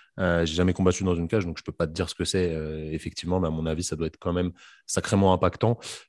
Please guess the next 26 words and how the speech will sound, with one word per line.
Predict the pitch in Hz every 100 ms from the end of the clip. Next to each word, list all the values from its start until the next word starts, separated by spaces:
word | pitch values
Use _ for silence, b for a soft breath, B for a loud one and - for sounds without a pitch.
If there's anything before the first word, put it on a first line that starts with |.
| -
Euh, | 90 87 85 -
comment | 135 151 165
toi, | - 139 156
tu, | - 113 120 131 - _ _
à | 104
l'époque, | 101 151 -
hein, | 113 104
je | 90
vais, | 85
je | 82
vais, | 80 -
je | 80
vais |
revenir | 85 90 90
à | 85
l'époque | 82 90 82
de |
deux | 82 87
mille | 95
neuf, | 123 135 - -
tu | 87
faisais | 90
tes | 104 92
études | 92 90
de | 98
kiné, | - 107 113